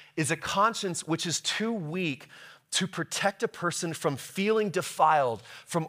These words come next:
always feeling guilty and condemned and polluted by something that can't actually pollute you. In other words, and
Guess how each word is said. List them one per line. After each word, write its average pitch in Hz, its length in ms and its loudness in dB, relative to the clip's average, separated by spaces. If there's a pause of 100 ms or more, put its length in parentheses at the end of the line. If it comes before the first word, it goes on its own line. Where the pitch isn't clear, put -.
always 202 460 6
feeling 165 380 0
guilty 180 560 0
and 139 160 -2
condemned 151 720 -2 (260)
and 151 200 -2
polluted 156 680 0 (300)
by 165 160 2
something 202 520 0
that 170 360 -2
can't 190 400 -4
actually 170 460 -2
pollute 180 440 -8
you. 107 300 -10 (1500)
In 180 140 4
other 208 160 6
words, 135 440 2
and 143 280 -2